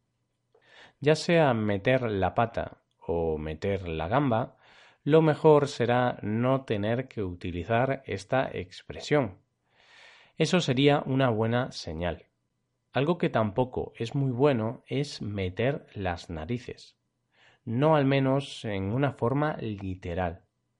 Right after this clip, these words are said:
Esta expresión es muy útil para describir a esas personas que se entrometen en asuntos que no les corresponde.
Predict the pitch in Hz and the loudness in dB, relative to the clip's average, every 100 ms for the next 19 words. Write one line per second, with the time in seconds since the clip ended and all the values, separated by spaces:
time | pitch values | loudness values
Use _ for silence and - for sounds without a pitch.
0 | _ _ _ - - - 151 - 190 - | _ _ _ -20 -12 -4 -2 2 0 0
1 | - 101 101 - 156 131 131 143 - 131 | -10 -8 -6 0 2 2 0 -4 -8 -6
2 | - 160 143 135 139 131 123 120 101 98 | -2 0 4 2 2 0 0 -2 -2 -2
3 | 98 95 - - 104 120 147 160 175 101 | -4 -6 -10 -8 -4 -2 0 -2 -2 -4
4 | 110 131 - 104 104 135 151 165 - _ | -2 -4 -4 -8 -2 -2 0 -2 -8 _
5 | - 101 95 104 98 95 104 110 143 127 | -6 -6 -4 -6 -4 -4 -2 0 0 -2
6 | 123 131 - 104 101 98 147 170 185 185 | -4 -6 -8 -8 -6 -4 -2 -2 -4 -8
7 | - - 98 92 107 156 196 208 110 90 | -12 -10 -6 -4 0 2 0 -4 -4 -4
8 | 85 - 80 80 - - 156 82 | -6 -10 -12 -10 -6 -2 0 -2